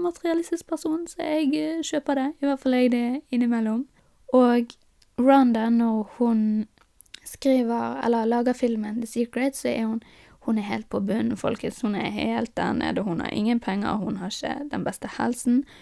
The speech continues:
Og datteren hennes gir hun en bok som heter The Science of Getting Rich.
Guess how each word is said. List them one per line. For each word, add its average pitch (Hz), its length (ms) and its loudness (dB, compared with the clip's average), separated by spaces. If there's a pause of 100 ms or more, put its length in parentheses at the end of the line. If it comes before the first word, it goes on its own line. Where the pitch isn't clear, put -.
(420)
Og 214 180 4
datteren 226 480 0
hennes 220 320 -2
gir 226 540 2
hun 220 260 0
en 208 160 -2
bok 226 280 -2
som 202 180 -6
heter 214 260 -4
The 214 80 -8
Science 214 720 -6
of 202 80 -14 (100)
Getting 220 400 -2
Rich. - 440 -8